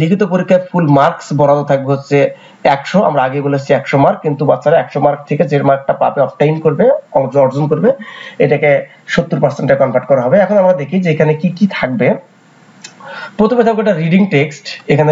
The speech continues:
খুব সুন্দর করে বলা আছে reading অংশ, Reading test, এটা পঁয়ত্রিশ মার্কের মধ্যে হবে, Reading টেস্টটা পঁয়ত্রিশ মার্কের মধ্যে। আর বলা আছে, "test আইসে items will be based on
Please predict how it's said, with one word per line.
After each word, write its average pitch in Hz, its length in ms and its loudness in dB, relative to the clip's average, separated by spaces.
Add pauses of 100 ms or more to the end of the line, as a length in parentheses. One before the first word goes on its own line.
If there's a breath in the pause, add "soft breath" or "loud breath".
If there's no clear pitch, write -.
(140)
খুব 147 100 0 (480)
সুন্দর 160 180 0
করে 151 120 0
বলা 143 120 0
আছে 170 80 -2
reading 156 260 0
অংশ, 113 200 -2 (600 loud breath)
Reading 170 300 2
test, 220 260 -2
এটা 185 140 2
পঁয়ত্রিশ 220 540 0
মার্কের 165 300 2
মধ্যে 139 240 0
হবে, 127 200 -2
Reading 147 260 0
টেস্টটা 143 240 0
পঁয়ত্রিশ 147 460 -2
মার্কের 127 260 -2
মধ্যে। 120 320 2 (100)
আর 135 200 0
বলা 143 220 2
আছে, 143 340 -2 (380 loud breath)
"test 208 240 0
আইসে 160 340 0
items 170 500 0
will 160 160 0
be 147 120 4
based 151 320 2
on 147 240 2